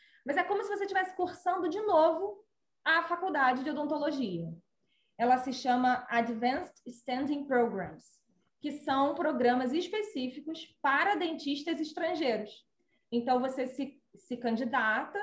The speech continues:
sendo aceito, você se matricula. Esse curso, dependendo da universidade, são dois anos ou dois anos e meio. Então, assim, você não estaria fazendo uma faculdade inteira do zero,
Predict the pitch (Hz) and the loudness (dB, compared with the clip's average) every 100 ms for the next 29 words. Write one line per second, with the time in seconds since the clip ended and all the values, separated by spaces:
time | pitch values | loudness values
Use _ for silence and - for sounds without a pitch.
0 | 415 - 240 233 226 - 202 202 202 196 | -8 -6 -2 -2 -2 -4 -6 -6 -8 -12
1 | - 208 202 214 233 240 226 254 359 - | -10 -6 -6 -8 -4 -2 0 2 0 -2
2 | 247 254 254 - 269 233 - 208 233 240 | -4 -4 -8 -4 -2 -2 -4 -4 -2 0
3 | 240 294 330 302 269 262 - 226 208 196 | 0 -2 -4 -4 -4 -6 -6 -2 0 0
4 | 196 214 214 226 233 208 196 202 190 208 | -4 -6 -4 -2 -2 -2 -4 -4 -2 0
5 | 220 240 220 202 196 202 196 190 294 _ | 4 4 4 -2 -4 -4 -4 -6 -8 _
6 | _ _ _ - 247 247 202 233 240 269 | _ _ _ -4 -2 0 0 2 4 4
7 | 302 262 240 240 214 220 226 214 220 220 | 2 2 2 2 2 2 2 0 -2 -4
8 | 208 214 208 220 226 208 202 214 214 190 | 2 2 2 0 4 4 6 4 2 0
9 | 202 180 190 185 196 349 | -2 -2 0 0 0 -2